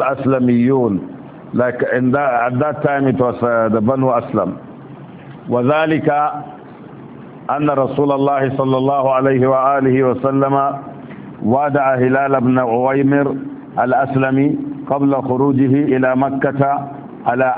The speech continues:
ألا يعينه ولا يعين عليه. So, and this is because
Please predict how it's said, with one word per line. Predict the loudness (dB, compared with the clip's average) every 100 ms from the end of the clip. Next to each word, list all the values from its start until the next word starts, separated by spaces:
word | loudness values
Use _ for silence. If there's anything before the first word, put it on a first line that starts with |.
| 0
ألا | 2 2 2 2
يعينه | 2 2 2 2 2 2 2 2 2 0 0
ولا | 0 2 2
يعين | 2 2 2 0 0
عليه. | 2 2 2 0 -2 -10 -14 -16 -16 -18 -18 -20 -18 -18 -18 -18 -18 -6
So, | -2 0
and | 0 -2 0 0 0 0
this | 0
is | 0 -2 -2
because | -2 0 0